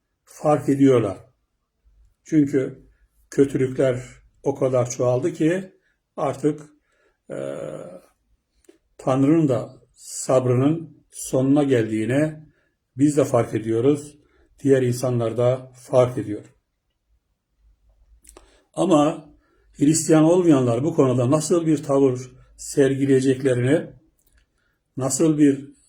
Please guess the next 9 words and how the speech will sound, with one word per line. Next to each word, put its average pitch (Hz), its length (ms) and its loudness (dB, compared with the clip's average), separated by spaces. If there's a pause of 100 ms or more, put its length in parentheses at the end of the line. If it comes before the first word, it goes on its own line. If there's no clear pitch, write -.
(220)
tutum 139 340 -4
alacaklarını 127 880 0
bilmiyorlar. 113 720 0 (420)
Kafaları 139 640 -2 (300)
karışık. 123 480 -2 (1300)
Bir 196 160 -2
de 175 100 4
tabii, 160 520 6 (680)
e, 131 60 -6